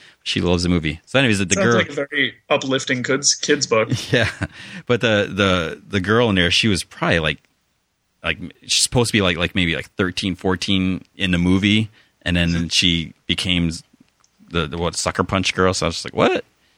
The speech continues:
Speaker 1: So that was
Speaker 2: Wait,
Speaker 1: just
Speaker 2: did, did that have Jim Carrey?
Speaker 1: Yeah.
Speaker 2: I actually did see it a while ago. I
Speaker 1: Uh-huh.
Speaker 2: rented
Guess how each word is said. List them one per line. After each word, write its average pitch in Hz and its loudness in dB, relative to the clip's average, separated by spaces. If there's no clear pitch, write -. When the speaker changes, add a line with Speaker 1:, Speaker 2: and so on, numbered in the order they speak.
Speaker 1:
So 76 -6
that 80 2
was 82 -2
Speaker 2:
Wait, 101 4
Speaker 1:
just - -4
Speaker 2:
did, 202 -2
did 196 4
that 214 2
have 254 2
Jim 170 0
Carrey? 170 -2
Speaker 1:
Yeah. 104 2
Speaker 2:
I 180 2
actually 170 0
did 151 -2
see 139 2
it 131 -2
a 131 -6
while 117 -2
ago. 110 -2
I 87 2
Speaker 1:
Uh-huh. 104 4
Speaker 2:
rented 82 -4